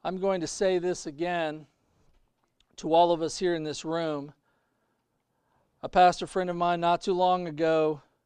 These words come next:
said this in a sermon. He said, "What if in your household, what if in this household, the church, your household at home, this household here,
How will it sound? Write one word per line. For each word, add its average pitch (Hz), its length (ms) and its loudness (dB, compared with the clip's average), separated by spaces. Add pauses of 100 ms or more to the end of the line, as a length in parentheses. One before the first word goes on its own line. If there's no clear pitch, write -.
(120)
said 175 340 -2
this 175 260 -2
in 160 120 -6
a 143 40 -12
sermon. 151 580 -4 (760)
He 180 180 -6
said, 156 640 2 (540)
"What 190 180 4
if 208 140 0
in 190 160 0
your 202 240 0
household, 160 760 0 (1040)
what 190 160 -4
if 196 160 -6
in 190 300 -6 (140)
this 185 260 -4
household, 175 540 -2
the 156 80 -10
church, 170 460 -8
your 170 220 -10
household 185 460 -8
at 156 60 -16
home, 180 360 -10
this 175 180 -14
household 180 500 -8
here, 175 320 -6